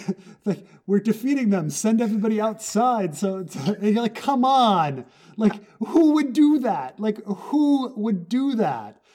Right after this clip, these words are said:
Like, really? All of my sensors show, show something completely different. You know? Every other person with a communication device can't be reached or is dead. What, what do you mean? <laughs> Like, th-, that movie, and that, that movie, and, and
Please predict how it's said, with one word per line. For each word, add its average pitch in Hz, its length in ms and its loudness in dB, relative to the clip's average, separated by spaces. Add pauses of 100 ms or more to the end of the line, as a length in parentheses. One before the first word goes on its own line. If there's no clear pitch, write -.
(120)
Like, 160 200 -8
really? 214 300 -2
All 208 200 0
of 208 120 -4
my 156 100 -6
sensors 156 760 -4
show, 185 320 2
show 196 260 0
something 196 340 -2
completely 208 500 -2
different. 151 500 -6 (600)
You 170 140 0
know? 226 360 -2 (240)
Every 220 320 0
other 240 220 0
person 156 400 -4
with 151 100 -4
a 147 60 -6
communication 156 640 -4
device 165 320 -4
can't 202 280 -2
be 208 120 0
reached 208 480 -2
or 170 160 -2
is - 140 -6
dead. 220 520 -2 (340)
What, 196 260 -2
what 240 100 -2
do 294 80 6
you 262 100 6
mean? 226 520 4 (100)
<laughs> - 140 -12
Like, - 260 -8 (1120)
th-, 190 220 -12
that 226 240 0
movie, 185 540 4
and 202 160 2
that, 254 200 -2 (200)
that 262 280 2
movie, 202 540 2 (160)
and, 214 240 -6
and 190 240 -2